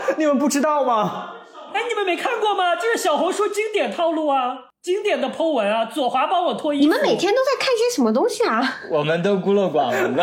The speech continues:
Speaker 4: <laughs>
Speaker 1: I'm so sorry，又帮他们做了一波广告。算了，不要聊他们。但日记这个事情我也坚持了好多次哦。我那个高中的时候就，就有一天就突然想要开始写日记。然后其实后来我知道那个有点像手账，它不算是日记，就是说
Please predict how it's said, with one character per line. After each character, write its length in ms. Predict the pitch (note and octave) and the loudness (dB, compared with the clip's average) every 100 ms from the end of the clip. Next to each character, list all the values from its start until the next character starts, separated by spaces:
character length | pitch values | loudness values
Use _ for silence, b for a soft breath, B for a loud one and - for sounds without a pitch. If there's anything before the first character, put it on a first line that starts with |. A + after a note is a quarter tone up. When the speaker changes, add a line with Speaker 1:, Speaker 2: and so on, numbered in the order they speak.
| G#3 | 0
Speaker 4:
<laughs> 40 | - | 2
Speaker 1:
I'm 280 | F3+ F#3 G3 | 2 2 2
so 180 | G3 | 2
sorry， 420 | F#3+ F#3 E3 E3+ F#3+ | 0 0 2 2 2
又 100 | F3+ | 2
帮 160 | E3+ | 0
他 80 | E3+ | -2
们 120 | E3 | -4
做 160 | E3 F#3 | 0 0
了 80 | F3+ | 0
一 40 | |
波 180 | D3 D#3 | -2 0
广 240 | D3+ A#2+ | 0 0
告。 160 | C#3 B2+ F4 - | -2 -2 -6 -6
算 140 | B3 G#3 | -2 0
了， 80 | |
不 80 | D3 | 0
要 140 | D#3 E3 | 0 0
聊 180 | C#3 | 0
他 180 | C3 D#3 | -2 -4
们。 160 | D3 G#2 A3 B - | -4 -6 -10 B -4
但 120 | B3 | -2
日 140 | B3 | 0
记 160 | G#3 G#3 | 0 0
这 100 | G3 | 0
个 80 | F3+ | 0
事 140 | F#3 | 0
情 140 | F#3 D3+ | 0 0
我 80 | |
也 100 | E3+ | 0
坚 160 | C3+ E3+ | 0 -2
持 100 | F3 | -2
了 80 | C#3 | -2
好 160 | D3 G#2 | -2 -2
多 180 | A#2+ | -2
次 200 | C3+ - | -2 -2
哦。 140 | A#2+ F#2 - - - | -2 -2 -6 -18 -4
我 120 | E3+ F3+ | -2 -2
那 140 | F3+ G3+ | -2 -2
个 100 | E3 | 0
高 140 | F3+ | 0
中 120 | G3 | 0
的 80 | G3+ | 0
时 140 | F3+ C3+ | -2 -2
候 220 | D3 C#3 | 0 0
就， 240 | D3+ C#3 | 0 -2
就 360 | - D3+ C3 - - _ | -2 -2 -2 -6 -16 _
有 140 | C#3+ C3+ | 0 0
一 60 | |
天 180 | C#3+ F#3 | 2 0
就 140 | F3 E3 | 0 0
突 80 | |
然 160 | E3+ D#3+ | -2 -2
想 140 | B2 | -2
要 80 | A2 | -4
开 160 | B2 B2+ | -4 -4
始 80 | B2 | -2
写 160 | A#2+ | -4
日 100 | A2 | -4
记。 240 | A2+ A2+ - B B | -6 -10 -12 B B
然 120 | D#3+ | -2
后 160 | G#3 - - - | -2 -2 -8 -2
其 120 | G3+ | -2
实 60 | |
后 160 | - B3+ | 0 2
来 100 | G3+ | 2
我 120 | C3+ | 0
知 100 | C3 | 0
道 80 | F#3+ | -2
那 60 | F#3 | 0
个 80 | E3+ | 0
有 80 | |
点 120 | D#3 C3+ | 0 0
像 200 | F3 D#3+ | -2 -2
手 220 | - G#2 | -4 -4
账， 320 | - D3+ A2+ | -4 -4 -4
它 80 | F3 | -4
不 100 | C3+ | -2
算 160 | C#3+ E3 | -2 -2
是 80 | |
日 140 | D#3 E3 | -2 -2
记， 300 | - D3+ A2 | -2 -4 -2
就 100 | D#3 | -2
是 60 | |
说 260 | D#3+ E3 | 0 0